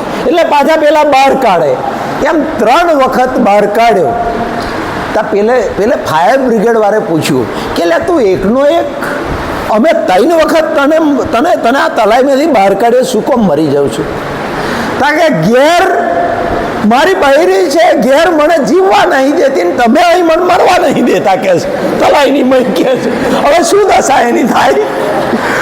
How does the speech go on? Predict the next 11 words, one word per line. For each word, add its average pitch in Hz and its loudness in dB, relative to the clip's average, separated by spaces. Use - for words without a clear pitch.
મરવું 370 2
છે 349 2
તોય 427 2
મરાતું 370 2
નથી 190 0
અને 359 2
જીવવું 302 2
છે 339 2
તો 370 2
ઘેર 320 2
પેલી 392 2